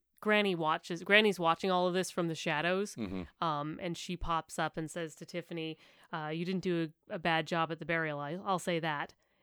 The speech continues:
Speaker 1: And then Tiffany says, "I did a good job." "That's what I said," Granny said. "No," Tiffany said, still trembling, "you didn't."
Speaker 2: She's the only person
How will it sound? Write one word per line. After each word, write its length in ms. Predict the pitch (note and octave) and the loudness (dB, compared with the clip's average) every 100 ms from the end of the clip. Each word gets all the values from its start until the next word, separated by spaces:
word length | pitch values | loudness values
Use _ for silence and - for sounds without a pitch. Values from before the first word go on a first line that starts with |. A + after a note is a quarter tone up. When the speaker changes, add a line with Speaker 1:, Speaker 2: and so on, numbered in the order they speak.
| - | -10
Speaker 1:
And 100 | E3 | -6
then 80 | D#3 | -4
Tiffany 280 | E3+ E3 | -4 -6
says, 360 | D3+ E3 D3+ - - | -4 -2 -2 -4 -2
"I 60 | A#3+ | 0
did 140 | C#4+ | 2
a 60 | A3+ | 2
good 200 | D4 A3 | 2 4
job." 380 | G#3 D3 D#3+ - _ _ _ _ _ _ | 4 2 -2 -8 _ _ _ _ _ _
"That's 180 | G3 - | -2 0
what 100 | G#3 | 4
I 80 | F#3 | 4
said," 340 | - G#3+ D#3+ | 4 4 2
Granny 260 | D3 C#3 C#3 | -4 -10 -10
said. 300 | - D3 D#3+ _ _ _ | -6 -6 -6 _ _ _
"No," 300 | G#3 A#3 A3 | 4 8 8
Tiffany 360 | F3 F#3 E3+ D#3+ | 4 0 0 -2
said, 300 | D3 D#3 D3 | -2 -4 -6
still 200 | - E3 | -6 -6
trembling, 460 | - E3+ E3+ E3+ F3 | -4 -2 2 2 0
"you 180 | F#3+ G#3+ | 2 4
didn't." 520 | F3+ F3+ - C#3+ - - _ _ _ | 6 6 4 -6 -14 -16 _ _ _
Speaker 2:
She's 360 | - - F3 A3+ | -10 -2 -2 0
the 180 | D#4 A3+ | 2 4
only 360 | E3+ F#3 G3+ | 4 4 2
person 600 | - D3 C#3 - G2+ F2+ | 2 4 2 0 -2 -4